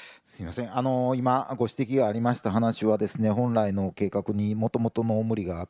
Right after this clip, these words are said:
たのではないか。まあ、今後ね、もしこういう形であればできたのではないかという検証までできているのかというところでございます。申し訳ございません。今回につきましてはですね、私どもが辿ってきた経過等についての検証が中心になっておりまして、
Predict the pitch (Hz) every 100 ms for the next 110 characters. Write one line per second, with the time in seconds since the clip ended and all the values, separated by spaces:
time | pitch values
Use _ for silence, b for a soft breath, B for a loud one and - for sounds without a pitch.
0 | - 98 92 92 87 90 98 _ - 117
1 | 95 107 101 104 101 _ _ - 110 -
2 | _ - 120 110 - 120 117 113 120 113
3 | - 127 110 90 82 - b b - 92
4 | - 85 82 82 85 98 - 87 82 -
5 | 139 - 147 107 87 87 - 110 104 101
6 | 82 90 82 87 - 90 95 95 104 90
7 | B B B B - 117 104 135 120 123
8 | 131 123 120 127 107 - 131 147 - 123
9 | 107 110 104 104 - 117 101 95 104 101
10 | 107 110 - 101 87 80 80 107 95 95
11 | - 110 87 82 - 90 131 110 90 101
12 | 92 107 98 - 90 - 90 80 85 -
13 | 90 82 90 - 113 92